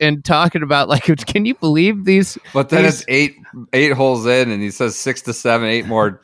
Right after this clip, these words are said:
Speaker 1: <laughs>
Speaker 2: jokes like that. I
Speaker 1: Well,
Speaker 2: mean,
Speaker 1: yeah, just get him, see
Speaker 2: jokes.
Speaker 1: how much you could get him to
Speaker 2: I
Speaker 1: go.
Speaker 2: know.
Speaker 1: See where you could get him to go. As, as long as you're not playing with, like, your eight-year-old kid, you
Speaker 2: Yeah.
Speaker 1: know?
Speaker 2: Yeah. God.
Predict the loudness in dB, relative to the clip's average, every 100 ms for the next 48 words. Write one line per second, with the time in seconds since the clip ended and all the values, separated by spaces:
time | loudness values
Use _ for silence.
0 | -8 -8 -2 0 0 -2 -4 -4 -6 -8
1 | -8 -10 _ _ _ -14 -2 0 2 4
2 | 4 2 0 -8 -2 0 2 4 4 2
3 | 2 4 6 6 6 4 4 2 0 2
4 | 4 4 2 2 4 4 2 -2 _ _
5 | _ _ _ _ _ -4 0 4 4 4
6 | 2 2 2 2 2 2 4 4 4 4
7 | 4 6 4 4 2 4 2 4 2 2
8 | 2 0 2 0 -2 _ 0 2 4 4
9 | 4 2 0 2 4 2 -2 _ _ -4
10 | 2 4 4 4 0 _ _ _ -14 -6
11 | -6 -6 -14 _ _ _ _ _ -20 -16
12 | -16 -16